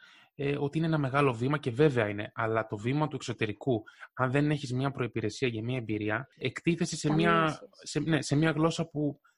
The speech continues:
Speaker 1: αν δεν την ξέρεις πάρα πολύ καλά, είναι ένα μικρό πρόβλημα για την αρχή. Επίσης, οι παρέες. Πολλές φορές οι παρέες μπορεί να είναι ευκαιριακές. Δεν έχεις το χρόνο, αν δουλεύεις, να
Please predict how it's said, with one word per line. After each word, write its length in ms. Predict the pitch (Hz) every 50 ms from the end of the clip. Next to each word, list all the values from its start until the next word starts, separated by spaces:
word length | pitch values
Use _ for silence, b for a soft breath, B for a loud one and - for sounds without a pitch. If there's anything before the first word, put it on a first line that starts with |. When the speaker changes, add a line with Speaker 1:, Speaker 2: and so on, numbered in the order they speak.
| _ _ _
Speaker 1:
αν 220 | - 151 151 156 147
δεν 140 | 170 185
την 80 | 151 156
ξέρεις 300 | 131 123 139 127 110 -
πάρα 240 | - 120 123 120 120
πολύ 240 | - 123 117 113 110
καλά, 480 | - 110 110 117 143 165 185 185 - _
είναι 220 | - 156 180 180 180
ένα 160 | 180 180 175
μικρό 260 | 170 160 - 175 165 160
πρόβλημα 360 | - 170 160 165 160 165 160
για 120 | 151 147
την 120 | - 139 135
αρχή. 480 | 131 123 117 - 117 101 107 127 - _
Επίσης, 460 | - 135 123 - 160 160 - 160 147
οι 80 | 160 147
παρέες. 600 | - 143 147 151 156 143 120 101 - - - - b b b b b b b b
Πολλές 280 | - 131 135 156 156
φορές 260 | - - 151 165 160 156
οι 60 | -
παρέες 260 | - 135 139 151 143
μπορεί 140 | 135 151 151
να 60 | 160
είναι 100 | 170 175
ευκαιριακές. 840 | 165 - - 143 127 127 120 113 - 143 127 107 95 - - _ _ _ _ _ _ _
Δεν 220 | _ 117 120 139 156
έχεις 180 | 160 160 -
το 80 | - 139
χρόνο, 340 | - - 131 131 123 120 117
αν 80 | 117
δουλεύεις, 760 | 110 110 113 113 117 117 113 101 107 107 104 - - - _ _ _ _ _ - 123
να 180 | 127 123 117